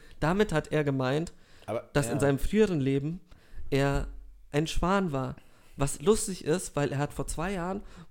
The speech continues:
Speaker 1: hat ein Schwan ihm ins Bein gebissen.
Speaker 2: Aber, aber dann immer abwechselnd oder immer der eine erzählt nur und der andere erklärt?
Speaker 1: Da bin ich mir nicht sicher. Also ich glaub, abwechselnd ist dann, da, da denken sie dann, du bist
Speaker 2: Aber
Speaker 1: komplett
Speaker 2: wenn er selber
Speaker 1: daneben.
Speaker 2: erklärt, ist schon auch lustig.
Speaker 1: Ja,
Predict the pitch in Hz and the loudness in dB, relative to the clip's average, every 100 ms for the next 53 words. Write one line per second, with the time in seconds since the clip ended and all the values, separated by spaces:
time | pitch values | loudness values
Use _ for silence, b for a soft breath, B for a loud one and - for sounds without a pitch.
0 | - - 143 - 139 - 160 185 - - | -16 -8 -6 -4 -6 -4 -2 -2 -2 -2
1 | 180 196 - 147 147 151 165 156 127 127 | 0 0 -2 -6 -2 0 2 0 -4 -8
2 | 135 131 117 - 117 123 123 123 98 110 | -8 -4 0 0 -2 -4 -4 -4 -6 -6
3 | 190 185 185 170 147 139 135 135 127 117 | -8 -8 -8 -6 -4 -4 -2 -4 -4 -6
4 | 117 113 120 110 107 - 117 123 113 107 | -8 -6 -6 -6 -8 -8 -8 -6 -8 -8
5 | 104 - 101 101 98 98 - - - 143 | -8 -10 -12 -10 -10 -12 -18 -20 -14 -6
6 | 170 175 156 151 143 180 135 127 - - | -4 -2 -2 -2 -2 -4 -6 -6 -10 -18
7 | - 131 127 - 147 - 175 208 208 202 | -12 -10 -8 -8 -8 -8 -10 -10 -12 -12
8 | - - 156 143 - 151 - 143 180 156 | -12 -10 -8 -8 -6 -4 2 4 4 2
9 | 156 151 147 143 - - 110 135 135 202 | -2 -2 -2 -4 -6 -4 2 2 4 4
10 | 127 - 131 - 143 143 - 120 117 107 | 4 2 0 -2 -2 -2 -6 -6 -6 -6
11 | 92 - 85 - 139 170 160 | -8 -10 -16 -10 -6 -4 -4